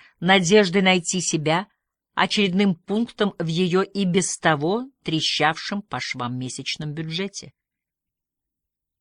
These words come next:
Наташа жила в двух кварталах от моря.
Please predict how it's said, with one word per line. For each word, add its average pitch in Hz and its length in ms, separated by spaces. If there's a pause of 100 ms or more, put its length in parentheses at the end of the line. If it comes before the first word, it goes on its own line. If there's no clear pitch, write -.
(540)
Наташа 262 480
жила 180 220
в 165 60
двух 160 240
кварталах 160 580
от 147 140
моря. 208 320